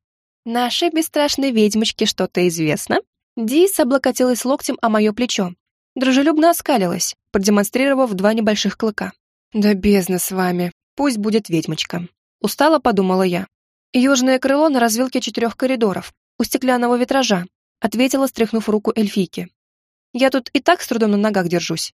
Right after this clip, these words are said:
нечего из меня опору делать». «Но мне могло и показаться», предупредила на всякий случай. «Начни оттуда», ухватился за зацепку Элой. «Понял?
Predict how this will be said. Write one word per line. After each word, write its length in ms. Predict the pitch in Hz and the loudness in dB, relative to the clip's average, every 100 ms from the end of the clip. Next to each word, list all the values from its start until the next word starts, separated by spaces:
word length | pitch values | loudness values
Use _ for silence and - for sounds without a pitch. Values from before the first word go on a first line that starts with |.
| _ _ | _ _
нечего 360 | 294 277 226 214 | -2 2 2 4
из 100 | 202 | 4
меня 240 | 214 202 | 4 2
опору 280 | 196 190 175 | 2 0 0
делать». 380 | 170 170 - - _ _ _ 214 | 0 -2 -6 -14 _ _ _ -2
«Но 320 | 208 220 233 | 0 2 2
мне 220 | 247 247 | 2 0
могло 280 | 254 247 247 | 0 2 2
и 80 | 254 | 2
показаться», 680 | 277 302 247 202 - 233 - _ _ | 2 2 2 0 0 -4 -6 _ _
предупредила 580 | - 214 214 220 226 277 | 0 0 2 2 2 2
на 120 | 254 | 0
всякий 280 | 214 202 220 | -2 -2 -2
случай. 440 | 214 185 - 196 _ _ _ _ | -4 -4 -6 -12 _ _ _ _
«Начни 340 | 196 208 - 277 | 2 4 4 2
оттуда», 480 | 220 - 170 175 - _ _ - | 2 2 0 0 -6 _ _ -14
ухватился 560 | - 214 208 262 - | -2 -2 0 -4 -2
за 80 | 214 | -2
зацепку 460 | 202 196 208 - 214 | -2 0 -2 -2 -4
Элой. 400 | 196 175 180 - _ _ _ _ _ - | -2 -2 -4 -14 _ _ _ _ _ 0
«Понял? 360 | 196 208 262 | 4 4 0